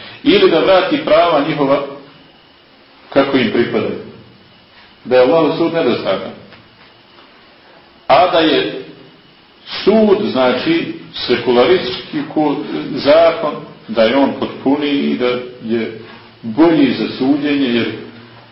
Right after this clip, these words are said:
vraća ljudima njihova prava, tako? I bolji za rješavanje ljudskih problem-, problema.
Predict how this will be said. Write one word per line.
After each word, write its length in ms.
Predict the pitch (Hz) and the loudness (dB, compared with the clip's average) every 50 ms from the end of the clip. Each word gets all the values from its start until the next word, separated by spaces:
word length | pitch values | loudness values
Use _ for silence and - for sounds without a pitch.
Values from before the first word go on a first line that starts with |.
| - | -8
vraća 400 | 107 117 127 127 123 - 127 113 | -2 2 2 2 2 0 0 -2
ljudima 440 | 101 101 104 110 110 107 107 101 101 | -2 -2 -2 -2 -2 -2 -2 -4 -6
njihova 340 | 101 101 107 107 104 123 139 - - - - - - - - - - - _ _ - - | -6 -6 -4 -4 -2 -2 -4 -4 -8 -12 -16 -20 -20 -20 -20 -20 -20 -20 _ _ -8 -2
prava, 360 | - 107 104 101 98 95 90 - - | 0 2 4 4 2 2 0 -4 -2
tako? 220 | - 123 - - - - - - - - - - - | -2 -2 -2 -2 -6 -12 -16 -18 -20 -20 -20 -10 -6
I 100 | 135 113 | -6 -2
bolji 280 | 113 131 151 147 135 120 | 2 2 2 4 4 2
za 120 | 117 117 | 2 0
rješavanje 540 | 107 107 104 - 117 123 135 135 131 120 113 | 0 0 -2 0 0 2 2 2 0 0 -2
ljudskih 380 | 110 123 123 - - 139 123 107 - | -2 -2 -4 -6 -4 -4 -4 -4 -4
problem-, 500 | 127 113 - 107 117 127 135 - - - - - - - - - - - - | -4 -4 -2 0 0 0 0 -2 -6 -10 -12 -16 -18 -18 -18 -18 -18 -10 -4
problema. 440 | 120 113 104 101 101 95 92 90 | -2 0 0 0 0 -2 -4 -4